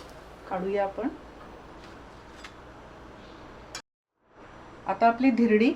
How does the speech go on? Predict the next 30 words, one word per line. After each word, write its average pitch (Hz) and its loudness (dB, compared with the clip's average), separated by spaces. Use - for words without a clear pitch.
तयार 196 8
आहे. 165 -6
आणि 220 2
आता 214 0
आपण 254 2
बनवतोय 214 -2
एक 226 -2
वेगळा 214 2
पदार्थ, 190 -4
म्हणजे 254 -4
खूप 285 0
वेगळा 269 4
असं 254 2
पण 254 0
नाही 247 0
म्हणता. 208 -4
आता 208 0
मुलांच्या 233 0
सुट्ट्या 240 -2
चालू 233 0
झाल्यात 214 0
आणि 214 2
मुलांना 208 -2
प्रत्येक 208 -8
वेळेला 220 -4
नवनवीन 214 -2
काहीतरी 226 -4
खायला 202 -6
हवं 180 -6
असतं. - -12